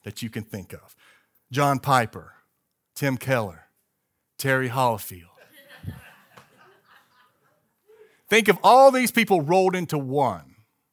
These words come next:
That kinda gives you a better sense of, of what a Pharisee was like amongst the Jewish people. Do you understand why Jesus was a threat to them when he began to point at them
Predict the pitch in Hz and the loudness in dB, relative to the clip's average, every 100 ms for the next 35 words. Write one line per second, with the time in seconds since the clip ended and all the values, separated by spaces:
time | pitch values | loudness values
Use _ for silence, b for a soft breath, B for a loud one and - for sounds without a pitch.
0 | _ _ _ _ _ 151 156 208 190 185 | _ _ _ _ _ -8 2 2 2 -2
1 | 156 170 139 165 151 - 165 156 139 B | -2 -6 0 0 0 -6 -4 -4 -6 B
2 | B B 135 135 175 180 - 180 175 160 | B B -8 0 0 0 -4 -4 -4 -4
3 | 165 143 120 127 127 110 - _ _ _ | -10 -10 -8 -4 -2 -4 -10 _ _ _
4 | _ _ 123 120 127 120 - 120 107 117 | _ _ -6 -2 -2 -2 -10 -14 -12 -12
5 | 113 120 107 147 262 277 - 240 160 170 | -12 -12 -10 -4 -2 -2 -2 -2 2 4
6 | 180 190 185 B B 127 160 170 - 143 | 6 4 0 B B -6 -4 -4 -8 -4
7 | 139 - 139 147 - 170 190 202 220 _ | -6 -2 0 0 0 -4 -2 -2 -6 _
8 | _ _ _ _ _ _ 151 151 190 175 | _ _ _ _ _ _ -8 -6 -6 -4
9 | 190 180 143 - 180 185 190 - 202 202 | -4 -4 -6 -8 -6 -4 -6 -6 -6 -6
10 | 214 | -8